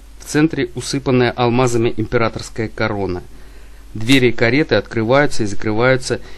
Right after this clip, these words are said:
миниатюрными ручками, а сама карета амортизирует при движении. Когда дверь открывается, опускается крохотная подножка. Изделие выполнено с невероятной тщательностью.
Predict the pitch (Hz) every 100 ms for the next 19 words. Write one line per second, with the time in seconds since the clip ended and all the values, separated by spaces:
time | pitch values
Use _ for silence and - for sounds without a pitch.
0 | - - 117 117 107 120 113 113 120 117
1 | 104 - 101 82 - - - - - 101
2 | 120 120 120 - 110 131 160 101 92 -
3 | - - - - - - - - 107 117
4 | 113 - 110 104 135 139 110 - 104 110
5 | 110 107 92 87 - - - - - -
6 | - - - - 117 135 151 131 156 -
7 | 127 - 131 135 190 160 - 87 - -
8 | 107 107 117 - 147 156 - 127 - 139
9 | 131 127 123 120 123 117 110 - - 104
10 | - 117 117 175 170 123 117 147 135 123
11 | 120 113 - 135 135 135 135 160 160 143
12 | 131 - 123 107 101 92 - -